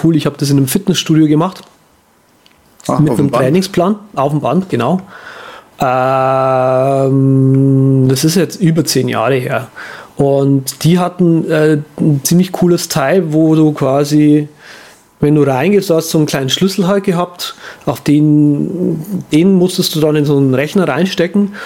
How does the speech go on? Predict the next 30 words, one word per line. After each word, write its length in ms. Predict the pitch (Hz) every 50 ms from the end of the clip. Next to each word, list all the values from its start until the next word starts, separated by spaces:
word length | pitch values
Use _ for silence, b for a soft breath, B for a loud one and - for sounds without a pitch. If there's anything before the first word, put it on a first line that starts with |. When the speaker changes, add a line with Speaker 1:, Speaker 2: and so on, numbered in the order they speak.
| B B B
Speaker 1:
und 240 | 147 151 147 - -
da 160 | 120 117 156
wurde 200 | 165 175 165 170
dir 160 | 151 160 160
dann 280 | 156 160 151 151 151 143
für 220 | - - - 151
diesen 460 | 139 - - - 156 175 180 202 190
Tag 380 | 196 - 160 156 165 160 - -
dein 420 | - 143 123 131 139 143 151 156 -
aktuelles, 1120 | - 143 147 - - - 160 156 147 147 147 156 151 147 - - - - - - - 226 262 196 143
dein 160 | 165 143 135
aktueller 360 | 127 123 - - 165 160 151
Trainingsplan 640 | - - - 113 143 180 185 - - 175 147 139 131 127
drauf 360 | 139 131 120 127 127 - -
gemacht. 500 | - 127 120 123 147 - - - - - B B B B B B
Also 160 | 135 127 135
sprich, 240 | 127 - 147 147 143
der 120 | - 139
hat 240 | 139 139 - - - -
automatisch 640 | 156 139 143 135 147 139 135 117 127 139 - - -
die 100 | 160 135
Gewichte 380 | 120 135 127 139 135 - - 139
immer 300 | 131 131 131 131 127 123 - - - - 262 214 180 202
höher 340 | 165 135 143 151 160 156
gestellt 400 | 143 156 147 - - 143 143 147 156
und 120 | 156 156
so 120 | 156 147 131
weiter. 340 | 127 127 139 139 170 156 - B B B B B B B B B -
Und 320 | 165 160 160 165 165 160
Speaker 2:
Mhm. 40 | -